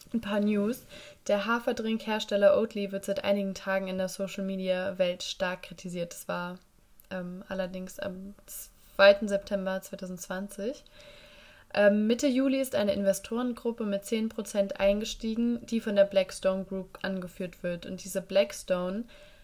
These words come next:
habe ein-, einem Bericht zufolge Anteile an Firmen, die die Abrodung des Regenwalds vorantreiben. Und der Blackstone-Chef unterstützt Donald Trump. Wie genau diese Unterstützung jetzt aussieht,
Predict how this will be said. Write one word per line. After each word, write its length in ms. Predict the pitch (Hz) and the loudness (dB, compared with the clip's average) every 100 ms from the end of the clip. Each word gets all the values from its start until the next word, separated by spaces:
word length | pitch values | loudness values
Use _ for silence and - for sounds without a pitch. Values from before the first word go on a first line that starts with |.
| - - | -20 -4
habe 340 | 208 202 202 | 2 6 8
ein-, 420 | - 202 196 180 - | 8 4 4 -4 0
einem 240 | 202 196 | 0 2
Bericht 280 | 190 233 - | 0 -2 -4
zufolge 420 | 233 233 220 214 | -6 -2 -2 0
Anteile 480 | 208 220 - 220 214 | 0 -2 -4 -4 -2
an 120 | 202 | -4
Firmen, 460 | - 214 214 214 214 | -2 -2 0 0 0
die 100 | 208 | -2
die 220 | 196 - | -2 0
Abrodung 580 | 220 - 202 208 214 208 | -2 -2 -2 0 0 -2
des 220 | 196 - | -6 -6
Regenwalds 420 | 202 214 202 202 | -4 0 2 0
vorantreiben. 960 | - 190 190 196 - 196 202 202 214 254 - - - - | -2 -4 -2 -2 0 4 4 2 -4 -6 -14 -20 -20 -6
Und 140 | 196 | 4
der 80 | 196 | 6
Blackstone-Chef 880 | 196 196 - - 196 196 - 190 - | 10 8 8 4 4 4 2 0 0
unterstützt 580 | 196 185 170 180 - - | -6 -6 -6 -10 -8 -6
Donald 320 | 175 180 170 | -4 -4 -6
Trump. 360 | 180 175 175 - - - _ | -4 -4 -6 -10 -20 -20 _
Wie 220 | 214 262 | 6 8
genau 560 | 240 220 196 214 208 220 | 8 8 6 6 4 2
diese 240 | 214 202 190 | 0 -2 -2
Unterstützung 600 | 196 196 214 202 202 190 | -4 -4 -6 -4 -4 -2
jetzt 260 | 185 - | -4 -2
aussieht, 800 | 196 208 269 - 196 220 277 - | 6 8 6 0 0 0 -2 -8